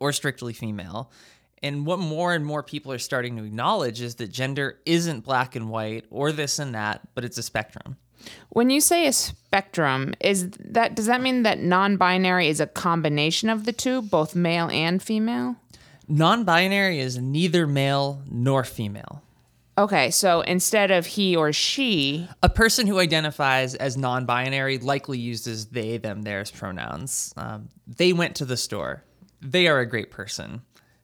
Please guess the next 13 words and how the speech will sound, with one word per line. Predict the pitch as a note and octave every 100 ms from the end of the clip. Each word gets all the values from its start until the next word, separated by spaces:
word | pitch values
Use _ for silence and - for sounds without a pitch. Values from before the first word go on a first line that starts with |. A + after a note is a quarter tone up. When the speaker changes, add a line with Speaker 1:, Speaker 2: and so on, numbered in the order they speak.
| -
Speaker 1:
They | B2 E3+ F3
left | F3 E3+ -
their | D3
trash | C3 C#3+ A#2+ A#2 -
in | D#3
my | F3 D#3+
car | - A#2+ A2 G#2 -
again. | D3 A#2+ G#2+ G2 B2 _ - - - _ _ _ _ _ _ _ _
Speaker 2:
Okay, | G3+ F#3 D#3+ D3+
but | E3 F3+ -
they | E3 G3 G#3 F#3
is | D#3
plural. | - G#3 F3+ A2 - -